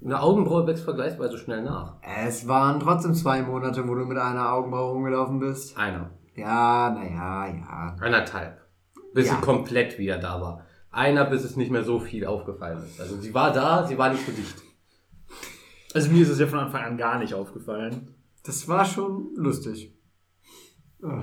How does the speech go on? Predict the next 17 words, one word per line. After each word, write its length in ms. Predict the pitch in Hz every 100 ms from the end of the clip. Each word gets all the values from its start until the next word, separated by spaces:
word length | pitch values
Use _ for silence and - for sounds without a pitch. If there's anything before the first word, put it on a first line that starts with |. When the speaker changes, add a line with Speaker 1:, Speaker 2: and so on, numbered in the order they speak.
| 87
Speaker 3:
Aber 200 | 165 190
man 100 | 180
rechnet 380 | 175 240 - 233
ja 160 | 185
auch 140 | 135 143
nicht 180 | 139 143
damit, 280 | 143 147
dass 100 | 147
auf 140 | 139 143
einmal 260 | 147 156
von 160 | 143 151
einer 220 | 135 143
Person, 420 | 143 151 143 151
die 80 | 147
einem 100 | 139
gegenübersteht, 760 | 139 143 143 135 131 127 - -
die 160 | 127